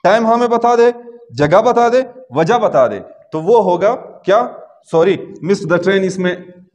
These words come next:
फ्रेज नहीं है, मिस द ट्रेन नहीं, यहां पे टाइम हमें ये, the day बता रहा है।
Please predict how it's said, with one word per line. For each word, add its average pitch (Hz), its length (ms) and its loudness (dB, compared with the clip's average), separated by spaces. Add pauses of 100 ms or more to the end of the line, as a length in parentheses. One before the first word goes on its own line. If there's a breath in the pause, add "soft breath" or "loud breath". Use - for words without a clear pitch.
(640)
फ्रेज 160 280 0
नहीं 143 200 2
है, - 280 -6 (500)
मिस 165 160 2
द 139 160 2
ट्रेन 170 180 0
नहीं, 196 220 0
यहां 147 320 2
पे 190 180 2
टाइम 175 320 0
हमें 165 280 -2 (360 loud breath)
ये, 143 400 2
the 175 240 2
day 170 180 0
बता 110 220 0
रहा 101 120 -2
है। - 220 -16